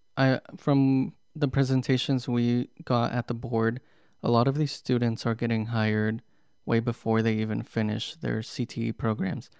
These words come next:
And that's a pretty astonishing thing to even hear about, right? Because with a bachelor's, you know, it's kinda like you finish your bachelor's and then you go look for a job.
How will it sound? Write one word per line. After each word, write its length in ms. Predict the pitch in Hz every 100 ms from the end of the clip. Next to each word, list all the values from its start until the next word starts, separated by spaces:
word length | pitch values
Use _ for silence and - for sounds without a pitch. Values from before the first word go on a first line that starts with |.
| _ _ _ -
And 100 | 131
that's 240 | 143 -
a 80 | 185
pretty 500 | - 151 147 143 139 -
astonishing 920 | 139 - 117 117 117 - 117 113 127
thing 480 | - 123 113 110 - _ _ -
to 100 | 131
even 220 | 123 113
hear 220 | 113 113
about, 260 | 110 110 190
right? 260 | 185 117 - _ _ _
Because 260 | - 135 123
with 120 | 123
a 40 | 120
bachelor's, 560 | 113 113 - 131 127
you 60 | 117
know, 180 | 113 110
it's 160 | -
kinda 240 | - 113 110
like 300 | 110 104 - _ _ -
you 80 | 135
finish 300 | 123 117 -
your 80 |
bachelor's 600 | 113 110 107 - 123 127
and 180 | 110 110
then 140 | 110 131
you 80 |
go 160 | 131 143
look 180 | 139 139
for 120 | -
a 60 | 135
job. 380 | 135 131 135